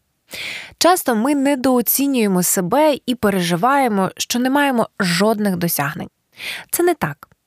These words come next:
Кожен із вас, хто слухає цей подкаст, унікальний. Пам'ятайте про це. Розкажіть у листі про свої ідеї, амбіції, бажання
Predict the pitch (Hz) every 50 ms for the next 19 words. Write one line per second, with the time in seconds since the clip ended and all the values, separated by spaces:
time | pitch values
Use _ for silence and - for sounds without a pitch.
0 | _ _ _ - - - - - - _ - - 247 262 262 233 202 190 165 160
1 | - - 175 156 165 151 185 277 339 - - - - _ _ _ - - - -
2 | 311 302 - - 294 294 - - 262 254 - - 247 233 - - 214 - - -
3 | 196 190 196 - - - - _ _ _ _ - 269 269 269 262 - - 165 147
4 | 135 135 139 139 - - _ _ _ _ _ - 262 262 254 247 220 - 160 143
5 | - - - - 147 - - - 139 151 - _ _ _ _ _ _ _ _ _
6 | _ _ _ _ _ _ - - 202 240 - - 294 294 381 - 330 - 277 247
7 | 247 262 - - - - 339 - - 208 196 - - 190 190 196 190 180 160 -
8 | _ - 269 269 226 202 220 196 180 170 151 151 151 - - _ _ - 269 294
9 | 302 302 277 240 254 240 196 - - - 175 165 165 - - - 190 180 175 254
10 | 294 262 247 - 262 254 247 214 175 165 151 135